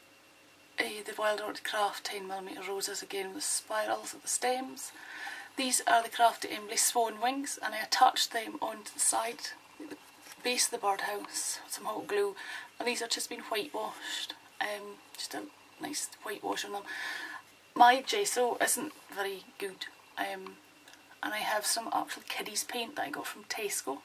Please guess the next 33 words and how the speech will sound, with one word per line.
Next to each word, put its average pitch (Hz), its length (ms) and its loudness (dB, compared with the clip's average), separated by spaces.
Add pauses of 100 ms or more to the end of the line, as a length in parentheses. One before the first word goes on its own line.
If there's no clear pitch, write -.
(360)
<laughs> - 440 -8
of 220 80 2
all 226 120 8
places, 240 360 -2
and 233 140 2
it's 202 180 0
really, 254 180 2
really 233 180 2
cheap - 280 0
and 156 100 0
it - 100 -4
does 214 180 0
the 233 100 -4
job. 202 340 2
So 226 180 2 (800)
it - 100 8
was 247 100 4
actually 254 280 6
Trisha, 240 400 8
a - 20 2
little 233 200 2
shabby 233 260 2
chic - 240 0
that - 160 0
I - 40 0
saw, 214 340 0
was 208 140 -4
whitewashing 208 640 -2
some - 160 -8
of 220 60 -8
the 220 60 -10
Crafty 214 360 -2
Embleys, 196 360 -2